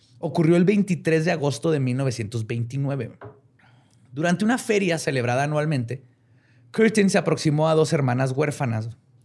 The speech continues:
Se ganó su confianza y se las llevó lejos de la feria.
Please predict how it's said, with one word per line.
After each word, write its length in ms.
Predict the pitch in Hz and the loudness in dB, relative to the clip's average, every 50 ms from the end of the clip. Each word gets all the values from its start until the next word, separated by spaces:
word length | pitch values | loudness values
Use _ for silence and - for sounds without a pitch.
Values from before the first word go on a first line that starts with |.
| _ _ _ _ _ - - - _ _ | _ _ _ _ _ -20 -20 -20 _ _
Se 140 | - - 160 | -8 -4 -2
ganó 220 | 147 147 151 156 151 | 0 0 2 2 2
su 140 | 156 214 | 0 2
confianza 600 | - 220 202 185 - 226 214 202 196 - 202 196 | 2 2 2 4 4 2 2 2 2 2 2 2
y 60 | 190 185 | 2 2
se 120 | 190 180 | 2 2
las 120 | 156 139 | 2 2
llevó 240 | 131 139 131 139 143 | 2 2 2 2 2
lejos 320 | 147 143 143 135 - 147 131 | 2 0 0 0 0 -2 0
de 80 | 143 | 0
la 120 | - 143 131 | -2 -2 -2
feria. 420 | - 170 165 165 143 139 143 - | 0 0 0 0 -2 -2 -6 -10